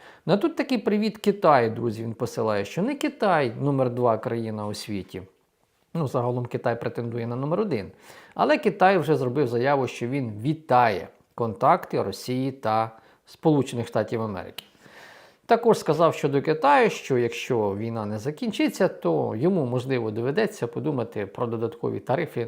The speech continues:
ну, через два-три тижні. Росія та Китай фактично, каже, є природними ворогами. Це також дуже важлива теза, яку Трамп хотів озвучити, і він це зробив. Він наголошує на тому, що Росія і Китай не можуть бути близькими, а він прагне відірвати Росію від Китаю.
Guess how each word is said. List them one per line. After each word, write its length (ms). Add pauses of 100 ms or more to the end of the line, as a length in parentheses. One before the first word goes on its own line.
(120)
ну, 240 (320)
через 280
два-три 360
тижні. 420 (640)
Росія 380
та 140
Китай 320
фактично, 540
каже, 240
є 140
природними 500
ворогами. 560
Це 120
також 360
дуже 480 (120)
важлива 420
теза, 360
яку 340
Трамп 340
хотів 320
озвучити, 520
і 40
він 160
це 140
зробив. 400 (480)
Він 200
наголошує 480
на 60
тому, 260
що 180
Росія 320
і 40
Китай 300
не 100
можуть 260
бути 200
близькими, 580
а 120
він 160
прагне 440
відірвати 480
Росію 340
від 100
Китаю. 380